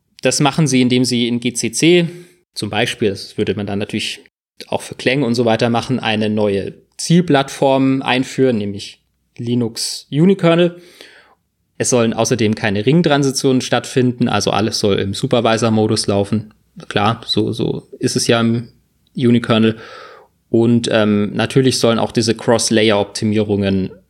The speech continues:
möglich se-, sein, also dass ich über Anwendung und Betriebssystem hinweg optimieren kann, ne? Und natürlich, ähm,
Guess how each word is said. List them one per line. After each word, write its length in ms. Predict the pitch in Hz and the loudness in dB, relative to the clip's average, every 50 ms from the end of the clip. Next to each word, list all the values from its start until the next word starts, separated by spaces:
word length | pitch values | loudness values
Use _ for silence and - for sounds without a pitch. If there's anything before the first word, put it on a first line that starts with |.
| _ _ - | _ _ -4
möglich 400 | - 101 104 101 - 98 90 - | -2 0 0 0 0 -2 -4 -4
se-, 240 | - - 98 87 - - | -4 -2 -4 -4 -4 -6
sein, 320 | - - 90 90 92 - | -6 -6 -4 -4 -4 -6
also 180 | 98 98 - 92 | -6 -6 -6 -6
dass 220 | - 90 - - | -6 -6 -8 -8
ich 180 | - - - - _ - - - - - _ _ - | -10 -12 -12 -14 _ -20 -20 -20 -20 -20 _ _ 0
über 400 | 147 147 139 - 131 123 120 - | 2 2 4 4 2 2 2 2
Anwendung 560 | 120 131 123 120 123 120 117 113 113 113 113 | 0 0 2 2 2 2 2 2 2 0 0
und 240 | - 107 104 98 - | 0 -2 -4 -2 -4
Betriebssystem 960 | - - - 117 113 - - 113 110 - - - 110 104 101 104 104 104 - _ _ _ _ _ _ | -4 -2 -2 -2 -2 0 -2 -2 -4 -2 -2 0 0 0 0 0 -2 -4 -8 _ _ _ _ _ _
hinweg 460 | _ - - 110 107 104 104 98 - - | _ -4 -2 -2 0 0 -2 -4 -4 -8
optimieren 540 | 101 - - - - 98 95 92 92 101 | -12 -12 -12 -10 -8 -8 -6 -6 -8 -10
kann, 300 | 98 - - 107 104 - _ _ - | -12 -14 -14 -16 -16 -18 _ _ -16
ne? 160 | 120 120 - _ _ _ _ _ _ _ _ _ _ _ _ _ _ _ _ _ | -16 -16 -16 _ _ _ _ _ _ _ _ _ _ _ _ _ _ _ _ _
Und 320 | - 123 151 180 190 175 - | 0 2 4 4 2 2 2
natürlich, 680 | 139 135 131 - - 135 131 123 131 123 - - - - | 0 0 0 0 2 2 4 4 2 0 0 -4 -6 -4
ähm, 460 | 120 117 113 113 110 110 110 110 | -2 -2 0 0 0 0 -2 -4